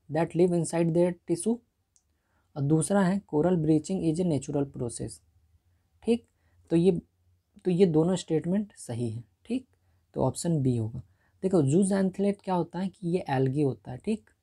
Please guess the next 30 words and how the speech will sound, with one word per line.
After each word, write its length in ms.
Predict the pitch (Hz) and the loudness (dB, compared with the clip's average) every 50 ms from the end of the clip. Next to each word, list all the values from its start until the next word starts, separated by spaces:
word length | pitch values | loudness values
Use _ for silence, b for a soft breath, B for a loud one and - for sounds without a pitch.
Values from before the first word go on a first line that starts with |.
| _ _ _ _ _ _ _ _ _ _ _ _ _ _ _ _ _ _ _ _ _ _ _ _ _ _ _ _ _ _ _ - | _ _ _ _ _ _ _ _ _ _ _ _ _ _ _ _ _ _ _ _ _ _ _ _ _ _ _ _ _ _ _ -6
ये 240 | 143 135 151 196 208 | -2 0 4 4 4
इसको 220 | 196 202 - 208 | 4 2 -2 -6
क्या 180 | 196 - 202 196 190 - - | -2 0 0 0 0 -2 -6
प्रोवाइड 360 | - - 185 175 175 180 180 | -4 -2 0 0 0 -2 -2
करता 360 | - - 196 180 - - 202 190 | -4 -8 -10 -10 -8 -6 -4 -2
है, 120 | 196 220 226 _ _ _ _ _ _ _ _ _ _ _ _ _ _ _ _ _ _ _ _ _ _ _ _ _ _ _ - | -2 -4 -4 _ _ _ _ _ _ _ _ _ _ _ _ _ _ _ _ _ _ _ _ _ _ _ _ _ _ _ -2
कोरल्स 340 | 151 143 151 170 175 170 - | 0 2 4 4 4 2 0
को 200 | _ - 214 202 208 _ _ _ _ _ _ _ _ _ _ _ _ _ _ _ _ _ _ _ _ _ | _ -8 -8 -8 -8 _ _ _ _ _ _ _ _ _ _ _ _ _ _ _ _ _ _ _ _ _
खाना 200 | - 151 147 156 | -8 -4 -2 -2
प्रोवाइड 380 | 143 143 143 127 120 120 113 - | 0 0 0 0 0 -2 -2 -4
करता 300 | - 113 113 - - 120 | -8 -14 -14 -12 -12 -14
है, 60 | 123 | -10
ठीक 220 | - - 196 196 196 | -4 -2 0 0 0
है, 160 | 160 123 117 _ _ _ _ _ - | 0 -2 -6 _ _ _ _ _ -6
ऑक्सीजन 400 | 135 135 - - 139 156 156 143 | -6 -6 -4 -4 -4 -2 -2 -2
प्रोवाइड 380 | 143 - 139 127 135 135 135 | -2 -2 -2 0 0 -2 -2
करता 300 | - - 131 - - - | -4 -6 -10 -10 -8 -6
है, 80 | 135 135 | -8 -6
खाना 240 | 135 - 131 135 135 | -6 -6 -6 -6 -6
प्रोवाइड 380 | 135 - 131 123 123 131 123 | -4 -4 -4 -2 -2 -4 -4
करता 340 | - - 120 - - - 127 | -6 -8 -12 -12 -10 -10 -8
है, 160 | 120 127 139 - b b b b b b - | -8 -8 -10 -12 b b b b b b -2
और 120 | 143 139 | 0 2
ये 120 | 135 170 | 4 2
दोनों 320 | 165 170 175 165 180 202 214 - - _ | 2 2 2 0 0 0 -2 -4 -6 _
सिम्बायोटिक 760 | - - 151 147 147 143 135 135 139 139 139 - 170 - - | -6 -4 -2 0 2 2 2 2 0 -2 -4 -6 -6 -4 0
रिलेशनशिप 600 | 147 139 135 127 120 - 147 135 139 139 127 - | 0 0 0 0 -2 -4 -6 -6 -4 -4 -4 -4
में 120 | 156 185 185 | -4 -6 -6
रहता 320 | 135 110 104 - - 117 | -6 -8 -10 -10 -12 -12
है। 140 | 117 113 | -12 -12